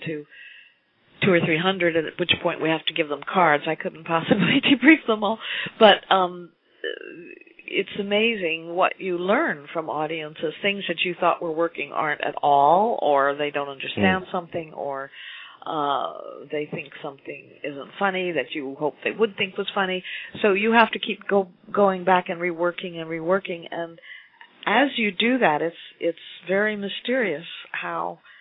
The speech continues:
Speaker 1: uh, things evolve. And even we sometimes will try something and then screen it and go, "My gosh, that made that character emerge,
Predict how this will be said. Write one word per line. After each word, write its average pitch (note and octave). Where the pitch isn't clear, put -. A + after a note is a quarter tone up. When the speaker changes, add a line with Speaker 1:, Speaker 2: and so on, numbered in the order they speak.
Speaker 1:
uh, E3+
things E3+
evolve. F3
And E3
even F#3
we G3
sometimes D#3+
will D#3+
try D#3+
something D3+
and D#3
then D3+
screen F3+
it D#3
and D#3+
go, D#3+
"My D3+
gosh, D4+
that G3+
made F3+
that C4+
character C3
emerge, C#3+